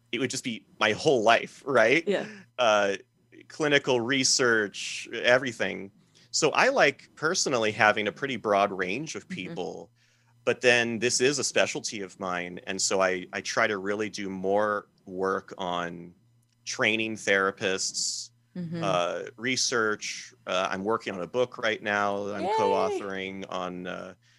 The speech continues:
Speaker 1: yeah, it's a book for therapists on working with kinky people, um, that I'm really excited about.
Speaker 2: Mm-hmm.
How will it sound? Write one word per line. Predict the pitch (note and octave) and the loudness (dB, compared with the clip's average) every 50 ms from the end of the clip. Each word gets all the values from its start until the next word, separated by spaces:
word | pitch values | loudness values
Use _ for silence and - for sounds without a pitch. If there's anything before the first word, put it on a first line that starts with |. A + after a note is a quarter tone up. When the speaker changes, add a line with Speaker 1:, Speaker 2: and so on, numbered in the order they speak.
| _ _ | _ _
Speaker 1:
yeah, | - A#2+ C3 C3 A#2+ G#2 | -4 0 4 6 6 6
it's | G2 - | 4 4
a | G#2 | 0
book | - A2+ A2+ - | -4 -4 -6 -6
for | - - G#2+ | -6 -8 -6
therapists | - - G#2+ G2+ G2 G2+ G2+ - A2 F#2 - - - - | 0 2 4 4 4 4 2 0 -2 -2 -2 -2 -4 -4
on | F#2+ F#2 F2+ F2 | -4 -4 -4 -2
working | G2 G#2 G2+ - - G#2 F#2+ | -2 -2 -2 -2 -4 -10 -8
with | F#2+ F2 - - | -10 -10 -10 -10
kinky | - F2+ F#2 - - F#2+ | -10 -10 -10 -10 -16 -18
people, | - - F2+ F2+ - - F2+ E2+ E2+ F2+ F#2 _ _ _ _ _ _ _ _ _ _ _ - | -16 -14 -14 -12 -10 -8 -8 -8 -8 -12 -16 _ _ _ _ _ _ _ _ _ _ _ -8
um, | F#2+ F#2 F#2 F#2 - | -6 -6 -6 -6 -8
that | - G3+ | -8 -8
I'm | G3 F3 | -8 -6
really | F#2+ F#2+ F#2 F#2 | -6 -6 -6 -6
excited | - - - - - F2 F2+ F2+ F2 | -6 -4 -2 -2 -2 -2 -2 -4 -4
about. | F2 - F#2 F2+ F#2 - - | -4 -2 -2 -2 -2 -4 -6
Speaker 2:
Mm-hmm. | F3+ F#3 F3 | -10 -14 -14